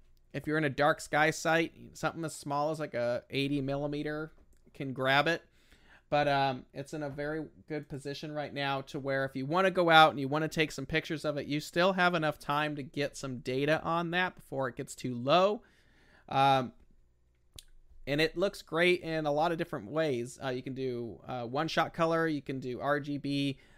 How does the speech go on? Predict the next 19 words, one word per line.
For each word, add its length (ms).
Um, 300
if 100
you 180
are 160
gonna 200
do 280
it, 220
um, 480
it 160
does 260
have 220
a 40
lot 200
of 100
H 300
two 260
regions 560
in 100
it, 140